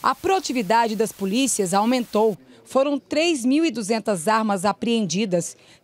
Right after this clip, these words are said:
trinta e seis toneladas de drogas, cento e quarenta por cento a mais que ano passado,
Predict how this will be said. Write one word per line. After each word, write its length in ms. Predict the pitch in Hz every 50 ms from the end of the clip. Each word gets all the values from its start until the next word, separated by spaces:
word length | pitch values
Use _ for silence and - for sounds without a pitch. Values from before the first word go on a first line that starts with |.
| _ _
trinta 380 | - 247 302 339 302 - 262
e 80 | 202 180
seis 480 | - - - 262 262 262 226 - - _ _
toneladas 840 | - 277 320 320 330 294 233 208 208 226 247 262 254 196 214 202
de 120 | 165 214 226
drogas, 600 | 175 190 190 208 240 226 180 180 185 190 - - - - - -
cento 340 | - - - 311 - 427 -
e 60 | 370
quarenta 280 | - 302 285 269 -
por 200 | 262 - 226 196
cento 320 | - - 233 226 233 226 285
a 60 | 320
mais 340 | 294 240 226 269 311 285 -
que 120 | - -
ano 140 | 214 202 202
passado, 680 | - - 262 240 - - 247 233 214 196 175 175 156